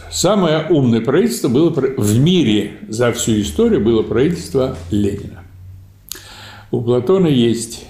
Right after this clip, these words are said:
такое высказывание: "Мудрым государством должны править мудрецы-философы". И вот у Ленина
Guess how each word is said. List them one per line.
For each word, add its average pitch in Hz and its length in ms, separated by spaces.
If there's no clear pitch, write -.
такое 120 400
высказывание: 110 840
"Мудрым 123 500
государством 143 720
должны 110 520
править 135 560
мудрецы-философы". 127 1120
И 92 140
вот 110 220
у 123 40
Ленина 151 460